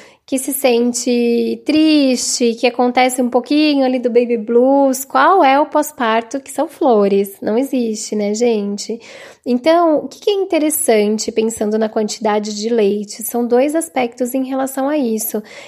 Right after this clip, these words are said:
É lógico que o pós-parto não é um período fácil, e não é fácil pra nenhuma mulher. E aí, todo o estresse,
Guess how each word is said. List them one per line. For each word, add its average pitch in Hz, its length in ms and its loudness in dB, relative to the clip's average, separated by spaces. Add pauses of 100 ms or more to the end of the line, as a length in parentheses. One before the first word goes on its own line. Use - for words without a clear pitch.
É 254 120 4
lógico 254 840 4
que 233 140 -2
o 226 40 0
pós-parto 233 640 -4
não 233 220 0
é 233 100 0
um 233 120 -6
período 220 480 -4
fácil, - 680 -6
e 214 80 -6
não 220 140 0
é 233 60 0
fácil 233 400 -6
pra 240 260 -4
nenhuma 233 560 -2
mulher. 196 560 -4 (880)
E 285 160 4
aí, 277 680 2 (560)
todo 415 220 2
o 453 40 6
estresse, 247 960 2